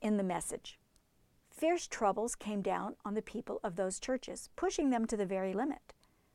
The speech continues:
The trial exposed their true colors. They were incredibly happy, though desperately poor. The pressure triggered something totally unexpected, an outpouring of pure and generous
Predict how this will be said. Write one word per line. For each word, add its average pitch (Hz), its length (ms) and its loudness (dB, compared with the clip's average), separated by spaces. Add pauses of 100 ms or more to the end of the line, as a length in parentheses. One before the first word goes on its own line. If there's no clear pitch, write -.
(180)
The 226 120 4
trial 226 600 2
exposed 240 840 2 (120)
their 220 180 4
true 240 240 -2
colors. - 480 -8 (360)
They 294 180 8
were 277 120 2
incredibly 294 840 0
happy, 226 360 -4
though 208 140 0
desperately 185 600 -6
poor. - 360 -10 (760)
The 214 80 4
pressure 240 540 0
triggered 226 560 0
something 220 580 -4 (220)
totally 370 580 2
unexpected, - 800 -6 (420)
an 226 240 -2
outpouring 233 640 4
of 170 220 -8
pure 269 500 6
and 190 160 -4
generous 214 500 -2